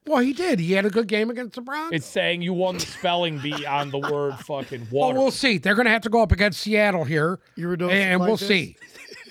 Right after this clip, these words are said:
Speaker 2: I mean, god damn.
Speaker 1: I'm
Speaker 2: You had a
Speaker 1: taking the
Speaker 2: good game against
Speaker 1: Cardinals.
Speaker 2: the Broncos.
Speaker 1: I'm taking the Cardinals, and I'm gonna take the over on this game.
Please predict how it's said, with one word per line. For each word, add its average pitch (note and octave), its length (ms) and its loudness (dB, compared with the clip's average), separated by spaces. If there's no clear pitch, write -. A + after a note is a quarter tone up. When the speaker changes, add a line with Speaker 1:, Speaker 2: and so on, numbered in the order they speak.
Speaker 2:
I C3 100 -6
mean, B2+ 220 -8
god F#2+ 480 -6
damn. G2+ 100 -8
Speaker 1:
I'm A2 120 -8
Speaker 2:
You E2 140 -16
had - 40 -10
a C3 40 -10
Speaker 1:
taking A3 220 2
the G3+ 40 4
Speaker 2:
good - 0 -
game G#3+ 60 4
against G3 80 0
Speaker 1:
Cardinals. G#3 460 4
Speaker 2:
the D3+ 60 -4
Broncos. E3+ 480 2
Speaker 1:
I'm A3+ 120 2
taking C4+ 340 0
the A#3+ 100 2
Cardinals, A#3+ 520 2
and G#3 80 4
I'm G3 80 0
gonna G3+ 100 0
take A3 220 0
the G3+ 140 -10
over F3 380 2
on D3 140 0
this C#3+ 180 -4
game. B2+ 360 -6